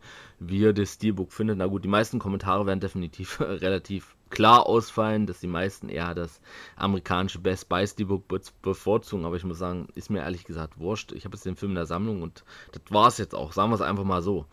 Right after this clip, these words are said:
Ja, weil da draußen warten ja noch zig andere Filme quasi hier in die Sammlung zu kommen. Vor allem alte Filme. <laughs> Ja,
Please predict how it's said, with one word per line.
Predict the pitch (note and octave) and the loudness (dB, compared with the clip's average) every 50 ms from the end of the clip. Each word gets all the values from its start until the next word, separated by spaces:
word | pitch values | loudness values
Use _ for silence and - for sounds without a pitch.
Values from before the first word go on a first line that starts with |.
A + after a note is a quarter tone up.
| - - - - - - - - - - _ | -16 -16 -14 -14 -12 -14 -14 -16 -18 -14 _
Ja, | - G#2 G2 F2+ E2 D#2 D2 | 2 4 4 4 4 2 2
weil | F#2 G2 F#2+ | 2 2 2
da | G2 | 2
draußen | F2+ F#2 G2 A#2+ C#3 - D3 | 2 4 6 6 6 6 6
warten | B2 A2 A2+ A2 A#2+ | 6 6 6 6 4
ja | A2 | 2
noch | G#2 G#2 G2 | 0 0 -2
zig | - - - G#3+ A3 - - - | -4 2 4 4 4 4 6 6
andere | E3 F#3+ G3+ G#3 F#3+ D#3+ C#3 | 6 8 8 8 8 8 6
Filme | A#2 - - A2 G2+ F#2+ F#2 F2+ E2 | 4 4 4 4 4 4 2 -2 -4
quasi | - - E2+ E2+ F2 E2+ D#2+ E2+ E2 D#2 D2 - _ _ _ | -4 -2 0 0 0 0 -2 -4 -6 -8 -8 -12 _ _ _
hier | - G2 G2+ | -2 0 2
in | G2+ | 2
die | F#2+ F2 | 2 0
Sammlung | F2 F2 F#2+ F#2 E2+ D#2+ - | 0 0 0 -2 -2 -4 -6
zu | - - | -10 -12
kommen. | - - - D#2+ - - - - - - - _ _ _ _ _ - - - - _ | -10 -8 -8 -10 -10 -12 -16 -20 -20 -20 -20 _ _ _ _ _ -20 -20 -20 -20 _
Vor | - - G2 E2 | -2 2 2 2
allem | F2+ F#2 - - | 2 0 0 -2
alte | F2 F2+ F#2 - G2 | -2 -2 -2 -2 -6
Filme. | - - - D#2+ D2 C2 - - _ - - D#3 - - - | -6 -6 -6 -6 -6 -8 -10 -14 _ -12 -10 -10 -10 -10 -8
<laughs> | - C3+ - - - - - _ - - - - - - - - | -6 -6 -6 -8 -10 -16 -16 _ -18 -18 -18 -16 -16 -16 -2 2
Ja, | B2+ B2 F#2 D#2 | 4 4 4 4